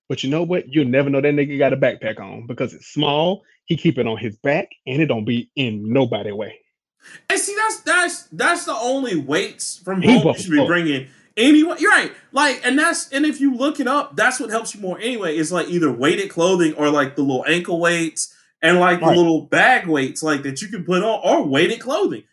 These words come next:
Speaker 2: 'Cause they do, that shit really does exist. Dragon Ball Z was
Speaker 1: Yeah.
Speaker 2: not just joking. That shit does exist. You can just put on weighted clothing and it's like,
Speaker 1: Yeah.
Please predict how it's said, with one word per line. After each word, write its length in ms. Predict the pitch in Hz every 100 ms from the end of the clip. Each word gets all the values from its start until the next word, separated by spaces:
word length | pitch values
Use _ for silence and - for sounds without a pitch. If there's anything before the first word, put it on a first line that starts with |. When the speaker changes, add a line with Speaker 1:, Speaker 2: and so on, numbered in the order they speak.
| _
Speaker 2:
'Cause 140 | 208
they 160 | 226 269
do, 240 | 180 320 165
that 260 | 208 269
shit 280 | - 240 -
really 240 | 127 170 196
does 220 | 196 196
exist. 380 | 170 226 143 -
Dragon 220 | 165 190
Ball 100 | 185
Z 160 | 175 214
was 100 | 156
Speaker 1:
Yeah. 60 |
Speaker 2:
not 180 | 156 156
just 120 | 135
joking. 460 | 135 247 - 143 135 _ -
That 100 | 180
shit 180 | 220 151
does 220 | 165 185
exist. 320 | 147 220 -
You 60 | 214
can 80 | 247
just 180 | 185 -
put 140 | 196
on 220 | 247 185
weighted 280 | 135 160 143
clothing 520 | - 160 285 135 131 - _
and 80 | -
it's 100 | 131
like, 140 | 131
Speaker 1:
Yeah. 40 | 113